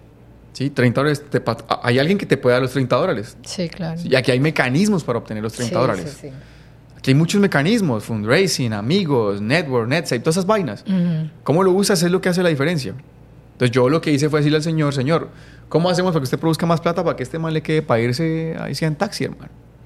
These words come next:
Speaker 1: Me dijo, "No, yo he querido comprar un horno que vale como cuatro millones de pesos.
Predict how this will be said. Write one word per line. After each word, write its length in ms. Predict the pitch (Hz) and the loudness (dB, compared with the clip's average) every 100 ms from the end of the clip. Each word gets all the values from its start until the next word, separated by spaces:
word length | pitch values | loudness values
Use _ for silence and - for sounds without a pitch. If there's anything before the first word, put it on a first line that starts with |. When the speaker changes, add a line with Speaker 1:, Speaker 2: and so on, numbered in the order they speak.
| - - - - - - - - - - | -12 -10 -12 -18 -20 -20 -20 -20 -20 -6
Speaker 1:
Me 100 | 113 | 0
dijo, 140 | 120 135 | 2 4
"No, 120 | 175 | 2
yo 100 | 147 | 2
he 20 | |
querido 300 | 139 147 143 120 | 2 2 2 0
comprar 380 | 107 139 139 139 | 0 2 2 4
un 140 | 139 | 4
horno 360 | 151 139 127 110 | 6 6 0 -2
que 120 | 101 | 0
vale 220 | 113 120 | 0 0
como 220 | 104 95 | -2 -4
cuatro 300 | - 120 120 | 0 0 0
millones 260 | 107 110 110 | -6 -6 -8
de 60 | - | -8
pesos. 240 | 135 | -12